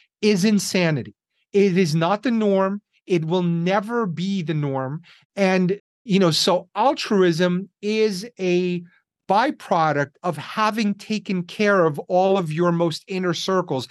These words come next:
before you can occupy your time. That's why you see the richest people on earth become philanthropists. That's why you see Jeff Bezos' ex-wife is giving away billions because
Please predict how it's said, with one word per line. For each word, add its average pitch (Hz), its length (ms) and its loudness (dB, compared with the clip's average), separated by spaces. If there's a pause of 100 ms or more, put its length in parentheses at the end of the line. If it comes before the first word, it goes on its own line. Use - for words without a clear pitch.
(200)
before 190 420 2
you 185 180 2
can 180 200 0
occupy 180 580 -2
your 160 180 0
time. 160 240 -2
That's 180 200 0
why 202 80 0
you 180 120 -2
see 196 320 -4 (200)
the 160 100 2
richest 175 480 0
people 185 300 -2
on 165 160 0
earth 196 180 2
become 165 320 -4
philanthropists. 170 720 -4 (140)
That's 185 180 -2
why 208 100 4
you 190 120 2
see 185 360 0 (200)
Jeff 185 240 0
Bezos' 208 600 -2
ex-wife 180 380 -2
is 175 160 0
giving 220 300 0
away 240 180 0
billions 202 720 -2 (100)
because 220 300 -2